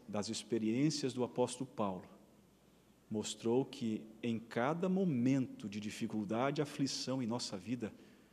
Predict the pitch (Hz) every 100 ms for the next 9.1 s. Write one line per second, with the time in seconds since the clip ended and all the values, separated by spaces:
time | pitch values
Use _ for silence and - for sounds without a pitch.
0 | - - - - 117 - 117 107 120 113
1 | - 113 113 - 117 110 110 - 98 95
2 | - 95 85 - - - - - - -
3 | - - - - - - 107 107 113 127
4 | 156 156 131 123 110 90 - - - -
5 | - - - 110 104 92 101 - - 101
6 | - 117 107 101 - - - - - -
7 | - - 107 - 117 107 107 98 - 117
8 | 107 98 101 - 98 - - 92 - -